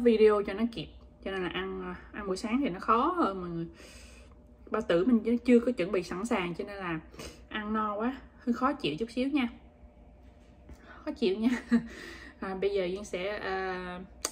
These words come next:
làm cái gì đó uống cho nó xuống. Nặn miếng chanh vô trong bụng để cho nó tiêu hóa. Ngon lắm mọi người.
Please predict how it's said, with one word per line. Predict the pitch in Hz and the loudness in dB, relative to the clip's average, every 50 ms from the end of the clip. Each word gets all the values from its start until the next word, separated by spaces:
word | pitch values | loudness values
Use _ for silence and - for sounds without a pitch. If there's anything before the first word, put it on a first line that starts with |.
| - - - - | -10 -14 -10 -8
làm | 202 175 175 | -6 -4 -4
cái | 196 214 | -4 -6
gì | 208 196 175 | -4 -4 -6
đó | 165 202 | -4 -2
uống | - 233 247 247 | 0 2 2 2
cho | 240 226 | 0 0
nó | 226 233 | -2 -2
xuống. | - - 247 247 285 302 - - - - - - - | -2 -2 -2 -2 -2 -4 -8 -18 -20 -20 -16 -8 -6
Nặn | 220 180 170 175 | -6 -4 -4 0
miếng | 202 233 254 247 | 2 2 2 2
chanh | 254 220 220 | 0 -2 -2
vô | 220 214 202 | -4 -6 -6
trong | - 208 208 196 | -8 -8 -6 -4
bụng | 165 160 175 180 | -4 -4 -4 -8
để | 196 196 | -10 -10
cho | - 214 | -10 -8
nó | 214 220 226 233 | -6 -6 -4 0
tiêu | - 226 220 220 | 2 2 2 4
hóa. | 226 226 220 233 269 311 302 - - - - - - - - - - - - - - - - - - - - - - - - - - - - - - - - - - - - - - - - - - - - - | 2 0 0 0 -2 -4 -6 -8 -18 -20 -20 -20 -20 -20 -20 -20 -20 -20 -20 -20 -20 -20 -20 -20 -20 -20 -20 -18 -18 -18 -18 -18 -18 -20 -20 -20 -20 -20 -20 -20 -20 -20 -20 -18 -12 -10 -8 -8 -10 -10 -8 -4
Ngon | 220 214 214 | -2 0 0
lắm | 214 220 240 | 2 4 4
mọi | 233 185 | 4 2
người. | 180 185 | 0 -6